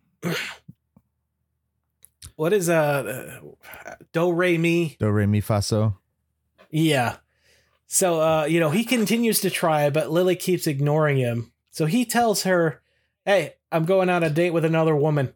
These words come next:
Speaker 1: She's like, "Well, that's nice. Have a nice time." And then she goes, "Do, re, mi. What did he say?"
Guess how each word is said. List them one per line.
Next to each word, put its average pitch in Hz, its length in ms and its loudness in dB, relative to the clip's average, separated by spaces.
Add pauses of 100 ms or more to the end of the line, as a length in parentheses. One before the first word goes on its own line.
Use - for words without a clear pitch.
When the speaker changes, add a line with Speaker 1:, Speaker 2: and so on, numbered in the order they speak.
(100)
Speaker 1:
She's 180 240 -2
like, 165 200 -2 (120)
"Well, 240 100 0
that's 240 200 2
nice. 160 220 0
Have 226 280 0
a 202 80 0
nice 156 240 0
time." 139 340 0
And 143 140 0
then 196 100 2
she 190 140 -2
goes, 170 120 -2 (360)
"Do, 190 220 2
re, 202 260 0
mi. 220 520 0 (380)
What 180 220 0
did 233 140 2
he 220 180 0
say?" 277 380 0